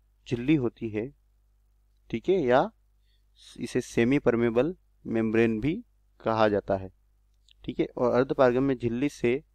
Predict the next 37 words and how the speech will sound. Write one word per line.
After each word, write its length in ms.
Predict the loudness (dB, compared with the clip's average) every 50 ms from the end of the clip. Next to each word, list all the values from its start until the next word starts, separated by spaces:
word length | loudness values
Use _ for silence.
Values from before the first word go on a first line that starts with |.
| _ _ _ _ 0
होकर 480 | 0 0 0 2 0 0 0 0 -2 -8 _ _ _ _ _ _ _ _ _ _ _ _ _ _ _ _ _ -12 -4
विलायक 580 | -2 -2 2 4 6 6 6 6 6 4 2 _ _ _ -2
के 160 | 0 0 0
अणु, 480 | 0 0 0 0 0 0 -2 -4 -6 -8 -14 -20 -20 -20 -20 -20 -20 -20 -20 -20 _ _ -16
ठीक 180 | -16 -6 -4 -4
है, 120 | -2 -2
यानी 220 | -2 -2 -2 -2
कि 100 | -4 -4
विलायक 380 | -4 0 4 6 6 6 4 4 2
के 60 | 2
अणु 220 | 2 4 2 0 -2
जो 80 | -4
होते 220 | -6 -4 -2 0 0
हैं 140 | 2 0 0
वह 260 | -2 0 0 0 0
इसके 680 | -2 -4 _ _ _ _ _ _ _ _ -2 0 0
लिए 300 | 2 2 2 2 0 -2 -6 _ _ _ _ _ _ _ _ _ _ _ _
पारगम्य 480 | 6 6 6 6 4 4 4 4 2 2
होते 260 | 2 0 0 -2 -2
हैं, 180 | -2 -2 -4 -4
यानी 220 | -6 -6 -4 -4 -4
कि 120 | -2 -2
विलायक 320 | 0 2 4 4 4 4 2
के 80 | 0
अणु 140 | 0 0 0
इसे 120 | 0 -2
पार 280 | 0 4 4 4 6 4
कर 120 | 2 -2
सकते 280 | -4 -4 -8 -6 -4 -2
हैं, 140 | -2 0 0
लेकिन 440 | 0 -2 -2 -2 -2 -2 -2 -4 -8 _ _ _ _ _ _ _ _ _ _ _ _ _ _ _ -2
विलेय 320 | 0 2 6 6 6 4
के 240 | 4 2 2 2 2
अणुओं 400 | 2 2 2 2 2 2 2 0
के 200 | 0 0 0 0
लिए 280 | 0 0 0 2 2
यह 400 | 2 2 2 2 2 2 0 0